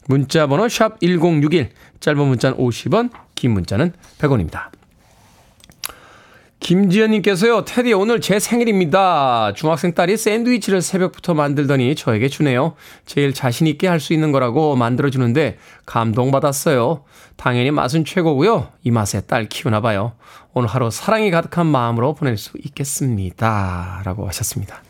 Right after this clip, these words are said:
중학생 딸이 만들어준 샌드위치는 얼마나 맛있을까요? 김지연님.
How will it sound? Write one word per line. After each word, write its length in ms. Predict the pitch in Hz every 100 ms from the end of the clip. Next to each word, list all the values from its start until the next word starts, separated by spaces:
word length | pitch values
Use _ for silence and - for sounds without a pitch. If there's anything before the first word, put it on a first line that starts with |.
| _ - - - - - - - - - -
중학생 360 | - 104 123
딸이 200 | 123 127
만들어준 400 | 123 120 120 123
샌드위치는 500 | 110 131 117 110 143
얼마나 280 | 135 127 120
맛있을까요? 640 | 113 101 - - 104 147 -
김지연님. 880 | - 135 127 117 - 123 104 113